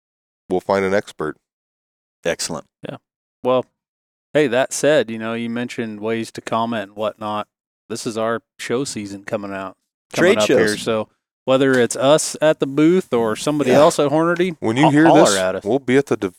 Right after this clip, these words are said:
Speaker 1: Dallas Safari Club. Um,
Speaker 2: Yeah.
Speaker 1: after that shot Show,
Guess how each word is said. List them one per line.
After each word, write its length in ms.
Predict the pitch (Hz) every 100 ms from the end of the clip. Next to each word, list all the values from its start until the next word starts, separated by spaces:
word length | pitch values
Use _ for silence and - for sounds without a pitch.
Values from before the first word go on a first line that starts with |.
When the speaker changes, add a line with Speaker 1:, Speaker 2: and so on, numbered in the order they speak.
| _
Speaker 1:
Dallas 320 | - 104 143 -
Safari 400 | - 147 123 92
Club. 340 | 92 87 80 _ _ _ -
Um, 520 | 87 87 87 85 82 _ _ _ _ -
Speaker 2:
Yeah. 140 | 135
Speaker 1:
after 320 | 95 110 - 101
that 260 | 104 135
shot 340 | - 131 135 -
Show, 300 | 98 78